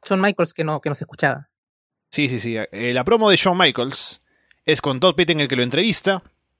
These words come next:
Speaker 2: Clasificó ganándole a King Kong Bundy en Raw. Y bueno, Shawn dice que ser grande no hace que alguien sea bueno.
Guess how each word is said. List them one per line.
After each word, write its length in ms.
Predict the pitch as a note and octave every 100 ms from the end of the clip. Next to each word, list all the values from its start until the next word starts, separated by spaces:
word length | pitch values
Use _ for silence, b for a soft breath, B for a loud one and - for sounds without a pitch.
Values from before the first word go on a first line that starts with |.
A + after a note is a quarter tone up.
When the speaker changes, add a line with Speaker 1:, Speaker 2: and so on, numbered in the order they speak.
| _ _ _ - -
Speaker 2:
Clasificó 460 | F#3+ F3 D#3+ D3
ganándole 400 | D3+ C#3 D3 C3
a 60 | A2
King 200 | - G3
Kong 220 | E3 F#3
Bundy 420 | C3 G#3 B2 B2 - _ _ _ _ _ _ _ -
en 200 | B2 B2
Raw. 260 | G3 B2+ B2
Y 60 |
bueno, 280 | A#2 B2 A2
Shawn 180 | - E3
dice 220 | E3 D#3+
que 260 | C3 G#2+ - _ _ _ _ _ _ -
ser 180 | G3+
grande 260 | F3+ F#3+ F3+
no 100 | D#3
hace 180 | E3+ F3
que 100 | C#3
alguien 220 | D3+ D3+
sea 220 | B2+ F#3
bueno. 420 | C#3+ A3+ B2 D#3